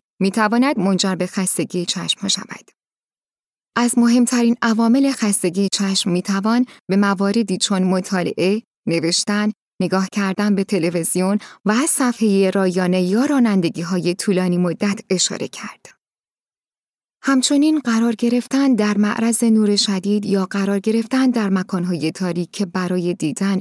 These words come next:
نیاز به فشار آوردن به چشم‌ها باشد هم می‌توانند باعث بروز خستگی چشم شوند.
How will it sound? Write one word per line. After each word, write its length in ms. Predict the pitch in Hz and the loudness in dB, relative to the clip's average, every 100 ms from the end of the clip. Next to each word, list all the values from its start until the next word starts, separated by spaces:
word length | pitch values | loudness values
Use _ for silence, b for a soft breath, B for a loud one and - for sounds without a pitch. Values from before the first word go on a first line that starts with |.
| - | 0
نیاز 340 | 185 190 262 | 2 2 0
به 120 | 233 208 | -2 -2
فشار 340 | 170 - 180 | -2 -2 -2
آوردن 500 | 175 180 175 180 170 | -4 -4 -4 -4 -4
به 100 | 160 | -6
چشم‌ها 480 | 160 180 156 - 170 | -6 -6 -4 -4 -4
باشد 360 | - - 196 196 | -6 -4 -4 -4
هم 220 | 180 170 - B B | -4 -6 -8 B B
می‌توانند 720 | 160 160 196 185 202 226 233 240 - | -6 -2 -2 0 2 2 2 0 -2
باعث 420 | 180 - 214 - | -2 0 -2 0
بروز 380 | 285 220 175 160 | 0 0 0 0
خستگی 640 | 185 202 170 - 131 170 | -2 -2 -4 -4 -4 -4
چشم 400 | 175 190 170 - | -4 -4 -4 -6
شوند. 500 | 139 190 - - - | -6 -8 -10 -12 -16